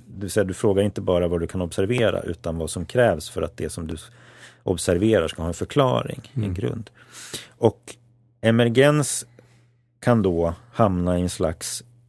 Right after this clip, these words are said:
Speaker 1: eh, konflikt med den tillräckliga grundens princip.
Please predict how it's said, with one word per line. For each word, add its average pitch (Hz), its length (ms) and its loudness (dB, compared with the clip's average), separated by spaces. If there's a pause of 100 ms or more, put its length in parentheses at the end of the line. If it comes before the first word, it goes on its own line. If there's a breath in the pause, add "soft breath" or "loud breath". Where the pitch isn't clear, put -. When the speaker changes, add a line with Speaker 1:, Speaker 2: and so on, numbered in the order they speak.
(200)
Speaker 1:
eh, 85 340 -4
konflikt - 680 0
med 87 260 2
den 87 120 -2
tillräckliga 90 500 -2
grundens 87 380 -4
princip. - 580 -2